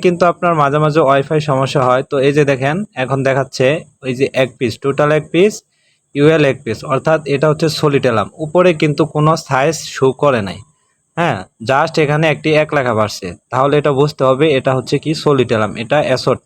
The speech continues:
নয়। তো এভাবে সলিড আর অ্যাসোড কিন্তু আপনি ভাগ করতে পারেন চেকের মাধ্যমে। তো এই যে আরেকটি গার্মেন্টস রাখলাম, দেখেন এটা কিন্তু আপনার অ্যাসোড।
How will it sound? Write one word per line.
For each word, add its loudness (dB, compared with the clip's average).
নয়। -10
তো 2
এভাবে 4
সলিড 2
আর 0
অ্যাসোড 0
কিন্তু 0
আপনি -4
ভাগ 0
করতে -2
পারেন -2
চেকের 0
মাধ্যমে। -4
তো -2
এই 4
যে 4
আরেকটি 0
গার্মেন্টস 0
রাখলাম, 0
দেখেন 0
এটা 2
কিন্তু 0
আপনার -2
অ্যাসোড। -2